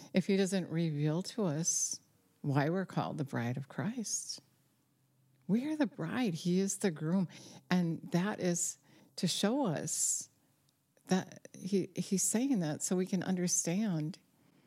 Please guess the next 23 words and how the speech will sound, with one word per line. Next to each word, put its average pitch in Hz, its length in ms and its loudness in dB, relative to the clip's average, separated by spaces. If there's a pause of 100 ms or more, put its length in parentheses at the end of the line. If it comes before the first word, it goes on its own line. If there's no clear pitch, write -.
(420)
that 180 180 4
we 185 140 2
have 180 380 2
to 240 80 0
get 196 220 -2
ready 233 320 2
for 139 300 -4
him. 143 220 2
There's 160 260 0
much 180 460 0 (380)
preparation, 185 880 -2 (680)
but 202 220 4 (140)
it's - 240 0
not 220 340 2
about 180 300 2
our 208 160 2
physical 185 560 0
appearance. 220 840 0 (680)
It, 185 280 0
it's 190 420 0
not 208 200 4
about 214 260 0
that. 196 400 0